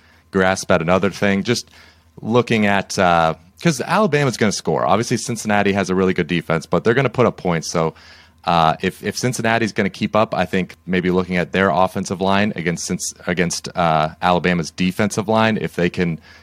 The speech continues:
you know, physically hold up, and if, you know, they're gonna be able to run the ball well with Jerome Ford, I, I think that'll be key, because if it's all on Desmond Ritter's arm, I don't know about that.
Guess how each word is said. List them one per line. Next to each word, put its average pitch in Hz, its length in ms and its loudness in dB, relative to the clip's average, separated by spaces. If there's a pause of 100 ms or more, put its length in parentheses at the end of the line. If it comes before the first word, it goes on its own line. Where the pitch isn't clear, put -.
you 87 80 -2
know, 80 100 0
physically 98 520 0
hold 87 280 0
up, 95 220 2
and 80 100 0
if, - 240 -8 (400)
you 80 60 -6
know, 76 120 0
they're 87 180 0
gonna 90 100 0
be 85 80 0
able 85 140 0
to 80 60 0
run 92 200 2
the 92 80 0
ball 90 240 2
well 90 240 4
with 85 120 0
Jerome 85 320 0
Ford, 95 440 0 (560)
I, 95 340 0
I 92 120 -4
think 123 240 -2
that'll 104 240 2
be 78 140 -4
key, 95 320 -2
because 80 360 -4
if 90 160 -2
it's 95 160 -2
all 110 260 4
on 101 420 2
Desmond 98 340 0
Ritter's 95 260 0
arm, 107 380 0 (580)
I 90 100 -4
don't 92 100 0
know 92 80 4
about 76 240 0
that. - 200 -4